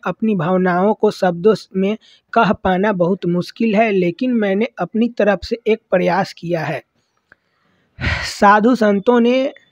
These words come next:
न्यूज़ एटीन को बताया कि हिंदू परंपराओं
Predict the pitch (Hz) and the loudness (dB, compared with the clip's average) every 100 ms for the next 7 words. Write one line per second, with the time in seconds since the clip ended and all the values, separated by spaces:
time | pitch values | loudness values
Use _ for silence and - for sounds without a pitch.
0 | _ 175 185 233 262 233 202 190 247 240 | _ -2 2 2 2 0 -4 -2 -2 2
1 | 226 208 190 - 196 208 220 147 190 202 | 2 0 -2 0 0 -2 -4 -2 -2 -2
2 | 202 247 240 277 - - _ - 208 220 | -2 0 -2 -4 -16 -20 _ 0 0 0
3 | - 185 202 247 247 | 0 2 2 2 0